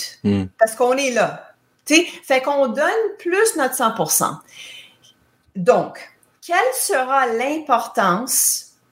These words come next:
Speaker 2: de inclure pas seulement du non-verbal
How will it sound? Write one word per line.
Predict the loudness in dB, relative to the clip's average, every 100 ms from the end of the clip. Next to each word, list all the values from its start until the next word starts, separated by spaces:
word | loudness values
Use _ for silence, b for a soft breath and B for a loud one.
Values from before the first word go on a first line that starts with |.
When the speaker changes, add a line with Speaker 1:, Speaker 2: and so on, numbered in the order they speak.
| _ b b b b
Speaker 2:
de | -8 -2 0 0 0
inclure | -2 -4 -4 -2 -2 -2 -2
pas | -2
seulement | 2 2 2 2 0
du | 0 0
non-verbal | 0 2 2 0 -2 0 0 -2 -6